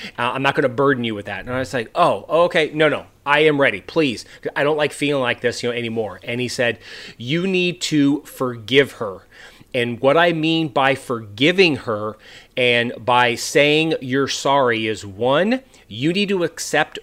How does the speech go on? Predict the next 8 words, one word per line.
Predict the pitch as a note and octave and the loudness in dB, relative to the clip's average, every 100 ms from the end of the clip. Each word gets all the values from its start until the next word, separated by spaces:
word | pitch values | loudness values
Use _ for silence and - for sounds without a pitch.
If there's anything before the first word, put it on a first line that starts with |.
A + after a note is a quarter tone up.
| - | -8
responsibility | A#2+ - - B2+ C#3 - C#3+ A2 A#2+ C#3+ E3 G#3+ A#3 - - - | -8 -6 0 0 0 0 -2 0 0 0 0 -2 -4 -14 -20 -20
for | - D3 D3 C#3 C#3 C3 C3 | -2 4 6 8 6 4 0
whatever | A#2+ C3+ D3+ C#3+ D#3+ | 0 0 2 2 2
happened. | C#3 C3+ A#2+ F#2+ F#2+ | 4 4 2 -2 -8
Because | C3 D#3 C#3+ C3 - D#3+ | 2 6 6 4 -6 -2
in | E3 F3+ | 0 2
a | E3+ D3 | 2 4
marriage, | C3 C3 D3+ F3 | 6 6 6 2